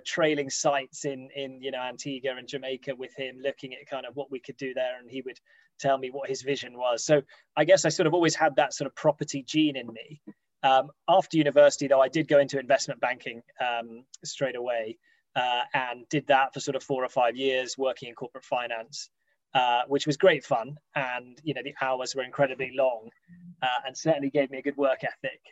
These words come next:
Um, but, but then, you know, that, that's kind of what I did before, and then I left that to found Finn Chatton with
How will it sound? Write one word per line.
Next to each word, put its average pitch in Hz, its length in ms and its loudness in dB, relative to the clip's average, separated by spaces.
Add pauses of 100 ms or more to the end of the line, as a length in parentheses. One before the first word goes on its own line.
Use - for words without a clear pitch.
(140)
Um, 123 300 0 (600)
but, 147 160 4 (120)
but 143 220 -4
then, 143 400 4
you 147 80 0
know, 135 140 -2
that, 147 200 2
that's 143 220 -2
kind 147 180 -2
of 127 80 -4
what 135 100 -2
I 123 100 0
did 123 160 -8
before, 135 280 -4
and 127 100 -6
then 131 100 -4
I 127 100 -2
left 147 300 -2
that 135 240 0
to 135 100 -14
found 123 400 -6
Finn 127 160 -12
Chatton 120 500 -8
with 120 160 -14